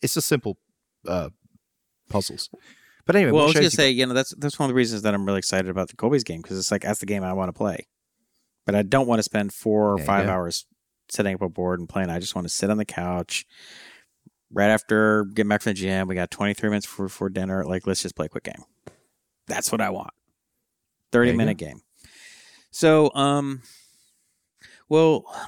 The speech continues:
Speaker 2: we didn't really see, I'm trying to think. I don't think we watched any shows this week. Um, we went to, uh, we saw Asteroid City, Wes Anderson's movie.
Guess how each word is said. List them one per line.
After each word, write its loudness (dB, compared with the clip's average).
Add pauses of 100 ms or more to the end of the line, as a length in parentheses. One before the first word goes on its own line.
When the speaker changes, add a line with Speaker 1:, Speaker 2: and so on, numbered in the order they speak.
(200)
Speaker 2:
we 0
didn't -2
really -2
see, 0
I'm -10
trying -14
to 0
think. 0
I -4
don't -4
think -2
we 0
watched 0
any -2
shows 0
this -6
week. 0 (460)
Um, 2 (1500)
we 2
went 2
to, 2
uh, 4
we 0
saw 2
Asteroid 0
City, -2 (460)
Wes 0
Anderson's -4 (1040)
movie. 0